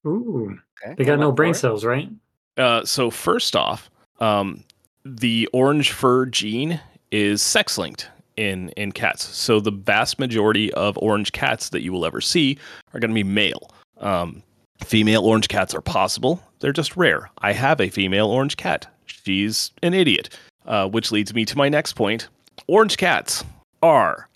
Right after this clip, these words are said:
Speaker 3: real dumb, just sort of across the board. Um, there is, there is a bit of a meme about them of all orange cats share one brain cell. There is, there is a single orange cat brain cell just,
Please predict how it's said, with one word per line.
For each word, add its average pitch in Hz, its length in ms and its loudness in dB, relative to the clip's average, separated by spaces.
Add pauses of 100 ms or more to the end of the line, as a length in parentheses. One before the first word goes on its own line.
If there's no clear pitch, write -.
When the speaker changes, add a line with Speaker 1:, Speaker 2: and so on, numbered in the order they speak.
(140)
Speaker 3:
real 151 320 6
dumb, 107 320 2 (400)
just - 340 -2
sort 165 200 4
of 139 60 0
across 139 440 2
the 127 80 -4
board. 107 340 -4 (380)
Um, 92 480 0 (180)
there 110 300 0
is, 107 520 -2 (100)
there 127 200 -2
is 107 140 -2
a 110 40 -6
bit 117 140 0
of 117 80 -4
a 117 60 4
meme 131 300 0
about 113 320 2
them 104 320 0
of 95 380 -2 (220)
all 131 240 6
orange 135 280 4
cats 92 520 -4
share 90 320 -4
one 131 280 0
brain 107 260 2
cell. 92 420 -4 (360)
There 95 160 0
is, 95 100 -6
there 110 160 2
is 101 120 -2
a 95 100 0
single 151 420 4
orange 135 300 2
cat 127 240 0
brain 107 240 0
cell 98 240 0
just, 90 220 -6